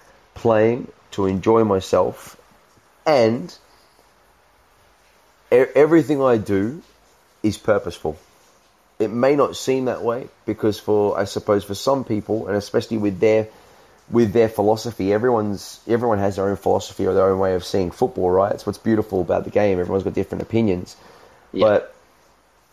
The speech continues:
Speaker 1: everything I do is either one, to keep the ball,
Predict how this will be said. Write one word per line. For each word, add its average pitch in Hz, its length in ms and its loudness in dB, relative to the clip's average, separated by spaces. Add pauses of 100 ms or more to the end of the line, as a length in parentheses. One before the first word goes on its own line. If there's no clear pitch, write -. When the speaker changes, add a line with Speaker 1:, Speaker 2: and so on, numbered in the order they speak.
(180)
Speaker 1:
everything 139 640 2
I 101 220 2
do 101 440 0
is 101 200 -4
either 101 220 0
one, 113 340 2
to - 80 -8
keep - 280 -6
the 104 60 -8
ball, 98 360 -2